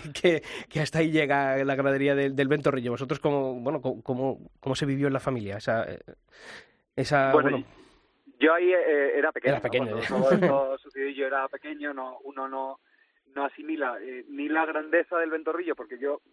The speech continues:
Speaker 2: aquello lo vivía como algo normal. Yo quizá ahora lo hubiera vivido como algo más grande, ¿no? Ahora con
Speaker 1: Ujú.
Speaker 2: todo lo involucrado que estoy, con todo lo dentro que estoy, pues lo hubiera vivido tal y como es. Pero yo en aquella época yo lo veía normal, mi abuelo para arriba, para abajo, eh, eh, la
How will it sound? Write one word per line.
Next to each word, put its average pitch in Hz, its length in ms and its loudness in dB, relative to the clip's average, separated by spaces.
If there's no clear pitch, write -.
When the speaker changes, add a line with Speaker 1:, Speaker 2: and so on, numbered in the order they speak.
Speaker 2:
aquello 160 320 -6
lo 175 100 -4
vivía 170 280 -2
como 165 160 -10
algo 120 160 -12
normal. 110 440 -4
Yo 123 300 -4
quizá 147 260 -4
ahora 170 300 2
lo 160 80 0
hubiera 151 220 0
vivido 151 280 -2
como 131 160 -6
algo 147 160 0
más 123 140 -4
grande, 120 280 -4
¿no? 113 120 -8
Ahora 120 260 -2
con 117 120 -10
Speaker 1:
Ujú. 117 80 -18
Speaker 2:
todo 123 100 -10
lo 127 80 -12
involucrado 127 340 -4
que 131 60 -6
estoy, 131 260 -4
con 107 140 -14
todo 120 140 -10
lo 123 100 -8
dentro 131 240 -8
que 127 80 -10
estoy, 131 240 -14
pues 139 160 -10
lo 113 80 -18
hubiera 117 180 2
vivido 127 280 2
tal 135 180 2
y - 20 -14
como 113 240 -8
es. 135 160 -4
Pero 123 160 -8
yo 120 120 -2
en 135 80 -2
aquella 143 320 2
época 123 260 -6
yo 104 140 -10
lo 107 80 -10
veía 113 180 -8
normal, 160 460 0
mi 143 60 -14
abuelo 127 260 -10
para 131 160 -8
arriba, 151 280 -4
para 147 200 -4
abajo, 151 380 -4
eh, 127 40 -10
eh, 113 640 -18
la 110 80 -16